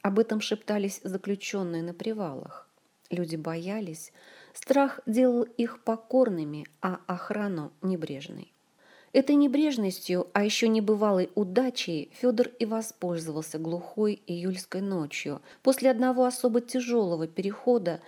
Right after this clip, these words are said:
который свалил с ног и заключённых, и охрану, большую её часть. В середине ночи началась гроза невиданной силы,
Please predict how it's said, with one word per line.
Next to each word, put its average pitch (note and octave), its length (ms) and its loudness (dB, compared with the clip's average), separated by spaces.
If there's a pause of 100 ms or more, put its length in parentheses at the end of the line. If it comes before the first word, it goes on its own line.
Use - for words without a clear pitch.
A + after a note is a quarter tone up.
(220)
который B3+ 320 4
свалил A#3+ 420 2
с A#3+ 120 -12
ног A#3+ 380 2
и A3+ 80 2
заключённых, G3+ 1160 -4
и G#3 100 -2
охрану, D#3 720 -10 (300)
большую A3 500 2
её D#3 160 -4
часть. - 500 -12 (640)
В - 20 -10
середине C4+ 380 6
ночи C#4+ 500 2
началась A3+ 480 2
гроза G#3 600 -2
невиданной F3 600 -2
силы, D#3+ 600 -4